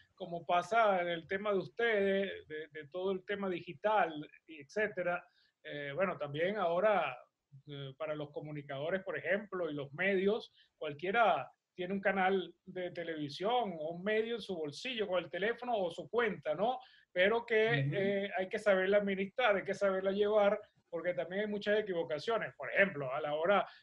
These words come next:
Speaker 1: de utilizar el, el Twitter, por decirte una herramienta, pues definitivamente puedes cometer muchos errores y ser, eh, perjudicial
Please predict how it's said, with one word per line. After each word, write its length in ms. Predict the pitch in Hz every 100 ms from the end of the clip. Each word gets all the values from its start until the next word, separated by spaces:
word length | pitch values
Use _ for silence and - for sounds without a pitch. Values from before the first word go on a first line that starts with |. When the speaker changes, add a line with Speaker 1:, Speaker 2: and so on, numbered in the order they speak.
| _
Speaker 1:
de 80 | 160
utilizar 500 | 147 165 147 180 196
el, 180 | 185 180 160
el 160 | 147
Twitter, 380 | - 233 220 143
por 160 | 156 147
decirte 380 | 147 170 170 208
una 140 | 208
herramienta, 680 | 202 202 214 185 - 190 196 - _ _ -
pues 400 | 165 175 185 180
definitivamente 880 | 165 170 165 165 175 190 190 190
puedes 240 | 196 190 190
cometer 360 | 202 170 180
muchos 300 | 170 190 190
errores 400 | 202 202 202 190
y 60 | 170
ser, 280 | - 180 180 _ _ _
eh, 220 | 165 165 151
perjudicial 1040 | 180 143 170 156 151 151 214 226 175 143